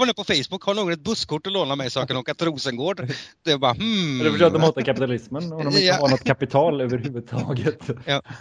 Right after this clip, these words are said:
Speaker 2: Och, eh, en liten sidokommentar här, om man går in på Ta tillbaka välfärden, bara för att säga lite vad det, vad, vad de står för, för sorts, <laughs> för sorts värderingar, så har de som profilbild ett baseballträ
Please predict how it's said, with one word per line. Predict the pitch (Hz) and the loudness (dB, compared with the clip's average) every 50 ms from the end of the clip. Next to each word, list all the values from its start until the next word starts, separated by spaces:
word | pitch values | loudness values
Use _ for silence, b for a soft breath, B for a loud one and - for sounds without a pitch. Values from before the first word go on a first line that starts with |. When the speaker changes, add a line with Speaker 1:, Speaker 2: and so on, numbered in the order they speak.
| 180 143 - | -8 -8 -4
Speaker 2:
Och, | - - 247 233 | 4 8 8 8
eh, | 226 240 269 208 202 202 175 196 196 | 8 8 6 6 8 8 8 6 6
en | 185 | 6
liten | 170 151 165 170 | 6 6 4 6
sidokommentar | 143 180 147 131 120 127 127 131 131 156 180 202 | 6 6 6 6 6 6 6 6 6 6 8 8
här, | 185 139 | 8 8
om | 127 127 | 8 6
man | 131 131 | 6 4
går | 123 131 139 | 4 4 4
in | 156 185 180 | 4 2 2
på | - 170 | 0 0
Ta | - - 156 151 | 2 2 2 2
tillbaka | 151 - 156 143 147 139 120 123 120 110 | 2 0 -2 2 2 2 2 2 0 2
välfärden, | 120 127 120 110 98 - 117 110 107 107 120 151 170 160 143 135 | 2 2 2 2 0 -2 -2 -2 0 0 0 0 0 0 4 6
bara | 135 131 120 | 6 6 6
för | 131 120 117 117 71 | 4 2 0 -2 -4
att | 65 | -8
säga | - - - 123 110 101 | -6 -2 0 0 2 2
lite | 123 143 - - 104 | 2 2 0 0 0
vad | 104 104 | 0 0
det, | 101 92 85 82 98 | 0 -2 -4 -6 -6
vad, | 101 101 95 85 - _ _ _ _ | -6 -4 -6 -6 -10 _ _ _ _
vad | 107 98 | -6 -4
de | 95 98 | -4 -6
står | - - 110 104 101 | -4 -2 -2 -2 -2
för, | 92 - 131 123 117 | 2 6 6 6 6
för | - 117 | 4 2
sorts, | - 110 101 - - - | 0 -2 -4 -4 -4 0
<laughs> | - 120 - 139 120 127 120 - | 0 2 4 2 2 0 -2 -6
för | - 104 | -8 -4
sorts | - 117 107 113 - - - | -2 -4 -4 -4 -6 -4 -2
värderingar, | 120 113 107 117 113 120 113 107 104 107 120 156 180 170 135 | 0 2 4 4 6 6 4 4 4 4 4 6 6 6 4
så | 123 135 131 | 6 6 6
har | 135 123 | 8 8
de | 117 110 | 6 4
som | - 113 104 | 4 2 2
profilbild | - 120 107 - - 180 180 151 110 98 101 98 127 180 226 220 170 135 | 2 0 0 4 4 4 6 6 4 2 4 6 6 6 8 6 4 2
ett | 156 143 120 | 0 0 -2
baseballträ | 135 139 165 175 147 123 117 - - 113 110 107 104 101 90 - - 180 233 254 226 143 107 | 2 4 6 6 6 4 0 -2 -4 -2 0 0 0 0 -2 -4 -2 0 2 2 2 0 0